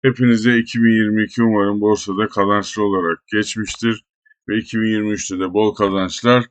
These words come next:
dilerim hepinize. Evet, bu hafta dokuz tane hisseyle karşınızdayım. Üç tane video şeklinde kanalıma yükleyeceğim.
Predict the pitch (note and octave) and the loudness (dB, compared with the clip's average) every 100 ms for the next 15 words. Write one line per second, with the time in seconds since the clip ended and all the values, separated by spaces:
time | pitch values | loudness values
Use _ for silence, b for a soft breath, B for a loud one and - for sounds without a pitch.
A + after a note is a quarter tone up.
0 | _ _ _ _ A#2 A#2 A#2+ G#2+ G2+ D#2+ | _ _ _ _ 2 4 4 2 -4 -4
1 | G2+ G2+ A#2+ C3 C3 _ _ _ B2 B2+ | -6 -4 0 -2 -2 _ _ _ 2 4
2 | G#2+ - C3+ B2+ B2+ B2+ C3 B2+ C3 - | 4 2 2 4 2 0 2 0 -6 -2
3 | A#2+ G#2+ G#2 A2+ - A2+ G2+ F2+ - A2 | 0 0 0 -4 0 0 2 -2 2 2
4 | A#2 - B2+ A#2+ A#2+ B2 B2 - _ - | 2 0 -2 0 2 2 2 -2 _ -4
5 | B2 - A#2 G2+ G2 G2 G2+ F#2+ G#2 G#2+ | -4 -2 -2 -2 0 -2 -6 -4 -2 -2
6 | A2 _ _ _ B2 G#2+ F#2+ G2 F#2+ F#2+ | -6 _ _ _ -2 -2 -2 -6 -4 0
7 | B2 B2 _ _ _ A#2+ A2+ G2+ F#2+ F#2+ | 2 0 _ _ _ 0 2 2 0 0
8 | A#2+ A#2 A#2 G#2+ B2+ | 0 0 0 4 2